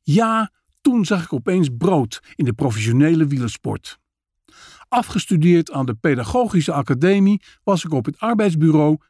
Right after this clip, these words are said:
twee jaar eerder in een uitpuilende en dus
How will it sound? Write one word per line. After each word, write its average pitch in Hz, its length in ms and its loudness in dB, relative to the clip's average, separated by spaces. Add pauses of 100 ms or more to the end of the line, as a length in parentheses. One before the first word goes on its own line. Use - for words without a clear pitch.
(100)
twee 262 260 -2
jaar 143 260 0
eerder 196 460 0 (180)
in 175 180 2
een 127 240 0
uitpuilende 185 960 0 (140)
en 127 200 -2
dus 202 240 0